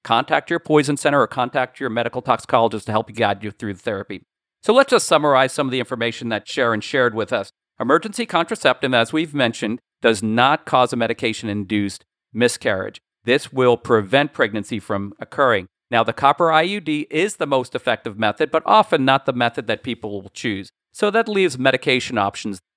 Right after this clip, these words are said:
There's the Plan B type products that are over the counter, and then there's ulipristal, or Ella is the brand name,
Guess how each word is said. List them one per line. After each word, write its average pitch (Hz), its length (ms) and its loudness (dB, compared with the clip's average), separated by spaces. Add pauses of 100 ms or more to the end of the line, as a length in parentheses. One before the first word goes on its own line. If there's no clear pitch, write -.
(140)
There's 127 220 2
the 123 80 0
Plan 151 340 0
B 202 220 -6
type 120 260 0
products 117 400 2
that 113 120 2
are 110 160 2
over 127 260 0
the 196 80 -2
counter, 131 500 -2 (240)
and 127 220 -2
then 139 220 0
there's 135 180 -2
ulipristal, 156 880 0 (160)
or 123 320 4
Ella 139 360 4
is 117 180 -4
the 110 100 -6
brand 156 280 0
name, 117 260 -4